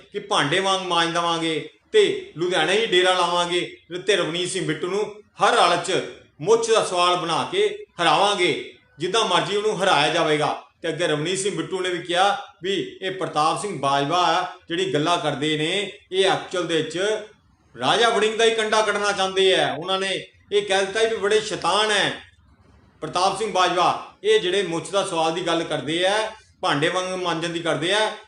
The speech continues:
ਇਹ ਭਾਂਡੇ ਨੂੰ ਮਾਂਜ-, ਮਾਂਜਣ ਦੀ ਗੱਲ ਜਿਹੜੀ ਹੈ ਉਹ ਰਾਜਾ ਵੜਿੰਗ ਵੱਲ ਨੂੰ ਕਹਿ ਰਹੇ ਨੇ।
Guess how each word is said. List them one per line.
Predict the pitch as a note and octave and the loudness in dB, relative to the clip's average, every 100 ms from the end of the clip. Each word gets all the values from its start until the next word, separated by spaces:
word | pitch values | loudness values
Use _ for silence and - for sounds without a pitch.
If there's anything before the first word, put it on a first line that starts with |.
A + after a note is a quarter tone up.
| - | -2
ਇਹ | G#3+ G#3+ F#3 | 2 2 0
ਭਾਂਡੇ | F#3+ F#3 D3+ | -2 -2 0
ਨੂੰ | F3+ F#3+ | -2 -2
ਮਾਂਜ-, | F3 E3 F3 F3 | -2 -4 -6 -4
ਮਾਂਜਣ | D3+ D3+ D#3+ F3+ | -2 -2 -2 -6
ਦੀ | F3+ | -4
ਗੱਲ | E3 D#3+ | -2 -2
ਜਿਹੜੀ | D#3 D#3+ E3 | -2 -4 -2
ਹੈ | F#3+ G3+ - - | -2 -2 -8 -2
ਉਹ | G#3+ F#3+ | 2 4
ਰਾਜਾ | F3+ A3 | 4 4
ਵੜਿੰਗ | G#3 A#3 A#3+ | 4 2 2
ਵੱਲ | B3 | 2
ਨੂੰ | A#3+ | 2
ਕਹਿ | A3 G#3+ | 2 2
ਰਹੇ | G#3+ G#3+ | 4 2
ਨੇ। | G#3 F3+ C3+ | 2 -2 -4